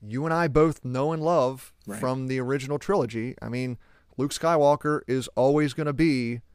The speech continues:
Speaker 1: right there with Darth Vader as, you know, my two favorite characters. But at some point,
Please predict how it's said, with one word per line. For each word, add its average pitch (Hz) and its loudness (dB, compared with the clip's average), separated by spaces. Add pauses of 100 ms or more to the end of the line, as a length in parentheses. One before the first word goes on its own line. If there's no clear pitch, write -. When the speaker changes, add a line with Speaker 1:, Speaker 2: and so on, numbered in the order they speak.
(720)
Speaker 1:
right 127 0
there 147 6
with 139 2
Darth 147 4
Vader 120 0 (140)
as, 104 -8 (220)
you 120 -6
know, 113 -2
my 117 2
two 139 -2
favorite 147 2
characters. 107 -4 (320)
But 185 4 (680)
at 127 0
some 156 -2
point, 180 0